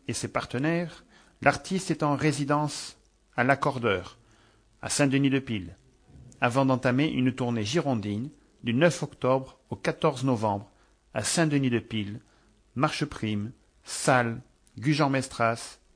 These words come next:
Bègle, Sivrac-de-Blaye, Castillon-la-Bataille,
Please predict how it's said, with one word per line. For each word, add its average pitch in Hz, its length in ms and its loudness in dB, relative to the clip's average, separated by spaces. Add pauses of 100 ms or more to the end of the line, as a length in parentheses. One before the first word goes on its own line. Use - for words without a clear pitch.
(160)
Bègle, 131 500 2 (380)
Sivrac-de-Blaye, 127 1040 2 (560)
Castillon-la-Bataille, 135 1040 0